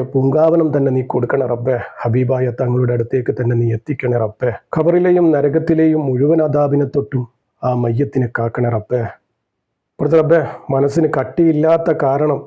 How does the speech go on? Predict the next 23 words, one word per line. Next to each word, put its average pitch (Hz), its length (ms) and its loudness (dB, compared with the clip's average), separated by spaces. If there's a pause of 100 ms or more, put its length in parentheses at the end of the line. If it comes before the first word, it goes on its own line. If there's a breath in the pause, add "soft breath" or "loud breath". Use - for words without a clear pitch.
(140)
ചെയ്തു 131 300 0
പോയതാണ് 131 500 0
റബ്ബേ. 117 320 -2 (360)
നാണക്കേട് 170 560 2
സഹിക്കാൻ 156 580 0
പറ്റാതെ 160 560 2 (300)
ചെയ്തു 135 260 0
പോയതാണ് 139 520 0
റബ്ബേ. 123 300 -2 (400 soft breath)
നമ്മുടെ 170 300 2
മക്കളുടെയൊക്കെ 156 760 0
മനസ്സ് 143 500 0
നീ 151 80 0 (120)
കട്ടിയാക്കി 147 440 -2
കൊടുക്കണേ 131 400 -4
റബ്ബേ. 120 300 -4 (880)
ഇതുപോലുള്ള 170 540 4
മുസീബത്ത് 165 580 0
പിടിച്ച 151 280 0
മരണത്തിൽ 143 560 2
നിന്നും 147 280 2
നമ്മുടെ 135 280 0
മക്കളെയൊക്കെ 131 600 -2